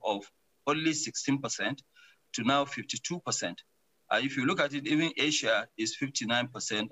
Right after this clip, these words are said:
and Europe is sixty-eight percent. So this will actually help in terms of creating a lot of jobs, because by twenty thirty-four, as you know,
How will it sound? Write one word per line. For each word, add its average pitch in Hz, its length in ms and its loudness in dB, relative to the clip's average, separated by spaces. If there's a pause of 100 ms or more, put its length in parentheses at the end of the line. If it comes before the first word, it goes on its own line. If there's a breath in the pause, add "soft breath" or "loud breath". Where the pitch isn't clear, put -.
and 110 180 2
Europe 135 320 -2
is - 180 -8
sixty-eight 104 960 -8
percent. - 340 -8 (400 loud breath)
So 139 180 0
this 170 240 0
will 156 180 0
actually 156 440 0
help 156 320 0 (100)
in 110 160 -8
terms 139 360 -2
of 104 120 -12
creating 123 360 -4
a 101 40 -4
lot 117 160 0 (140)
of 104 100 -6 (100)
jobs, 107 360 -2 (420 loud breath)
because 120 300 0
by 113 200 4
twenty 165 580 -2
thirty-four, 107 920 -4 (600)
as 110 220 -2
you 113 100 -4
know, 127 380 0